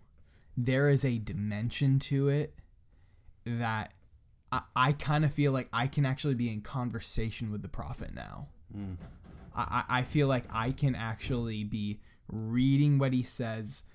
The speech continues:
Speaker 1: seeing what he says, and I, I, it's intelligible,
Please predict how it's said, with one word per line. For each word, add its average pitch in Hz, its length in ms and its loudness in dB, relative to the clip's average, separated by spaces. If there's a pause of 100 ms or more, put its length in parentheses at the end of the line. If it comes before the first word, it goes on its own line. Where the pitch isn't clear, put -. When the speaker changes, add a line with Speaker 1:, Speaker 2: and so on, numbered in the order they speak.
(140)
Speaker 1:
seeing 151 600 4
what 131 140 2
he 120 100 0
says, 110 540 -4 (420)
and 135 180 0 (180)
I, 110 80 -6 (200)
I, 131 180 0 (100)
it's 143 180 2
intelligible, 113 960 -4